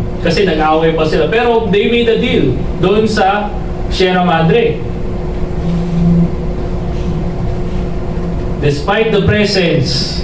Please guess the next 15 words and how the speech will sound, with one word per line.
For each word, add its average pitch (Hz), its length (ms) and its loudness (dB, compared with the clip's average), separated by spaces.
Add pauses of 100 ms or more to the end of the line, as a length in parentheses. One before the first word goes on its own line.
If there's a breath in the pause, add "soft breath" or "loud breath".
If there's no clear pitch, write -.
(180)
of 156 160 2
Chinese 185 320 2
vessels 170 320 2
in 170 160 4
the 156 160 4
Fi-, 180 200 2 (120)
Philippine 175 400 4
E 180 80 4 (120)
E 175 40 4
Z, 165 100 0 (220)
a 156 140 2
twenty 202 340 2
twenty-four 185 720 2
non-aggression 180 840 2
agreement 156 600 0